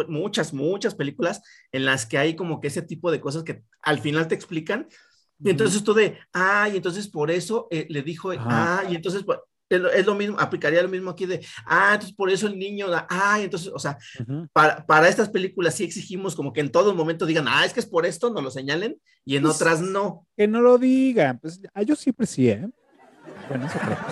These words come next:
Speaker 2: <laughs> Muy
Speaker 1: No,
Speaker 2: bien.
Speaker 1: o sea, es-, está bien, o sea, es, es cu-, cuestión de, de gustos, pero,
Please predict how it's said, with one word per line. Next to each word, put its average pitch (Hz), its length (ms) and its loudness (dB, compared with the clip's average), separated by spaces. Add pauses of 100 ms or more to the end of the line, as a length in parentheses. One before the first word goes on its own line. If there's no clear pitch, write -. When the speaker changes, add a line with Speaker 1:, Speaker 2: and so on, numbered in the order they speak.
(140)
Speaker 2:
<laughs> - 880 0 (600)
Muy 226 120 2
Speaker 1:
No, - 0 -
Speaker 2:
bien. 220 220 6
Speaker 1:
o - 60 2
sea, - 200 2
es-, 151 140 0 (360)
está - 180 0
bien, 277 260 0
o 190 40 0
sea, 156 360 4
es, 151 180 0
es 156 160 -4
cu-, 185 180 -6
cuestión 180 320 -2
de, 139 380 2
de 139 140 -2
gustos, 170 380 -4
pero, 113 600 -4